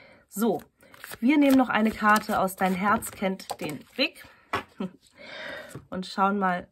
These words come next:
was ich dir noch mitteilen darf. Entspanne deinen Körper, so oft du kannst.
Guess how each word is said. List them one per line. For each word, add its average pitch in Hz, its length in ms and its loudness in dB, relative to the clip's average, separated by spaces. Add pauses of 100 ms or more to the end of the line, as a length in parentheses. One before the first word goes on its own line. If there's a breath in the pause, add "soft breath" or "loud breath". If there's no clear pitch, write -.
was 180 220 -12
ich 185 100 -14
dir 180 120 -4
noch 175 200 -4
mitteilen 175 500 -6
darf. 220 320 -2 (1400 soft breath)
Entspanne 220 680 4
deinen 202 380 2
Körper, 233 580 4
so 196 160 -4
oft 185 280 -2
du 202 80 -2
kannst. - 640 -10